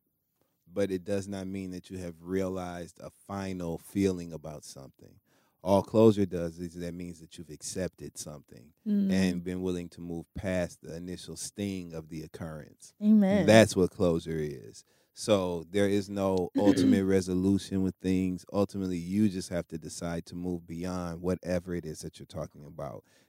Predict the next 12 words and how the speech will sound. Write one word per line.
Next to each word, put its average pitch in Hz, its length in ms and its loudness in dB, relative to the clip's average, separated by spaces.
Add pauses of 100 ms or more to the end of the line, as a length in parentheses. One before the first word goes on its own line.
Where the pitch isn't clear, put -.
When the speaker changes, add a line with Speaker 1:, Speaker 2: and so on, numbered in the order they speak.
Speaker 1:
Now, 95 140 0
that 95 280 2
being 90 260 -4
said, 104 440 4
you 92 80 -10
can 95 160 -8
make 90 220 -4
certain 92 240 -4
decisions 90 720 -6
to, 90 380 -2 (540)
like, 107 280 2 (220)
okay, 107 440 -8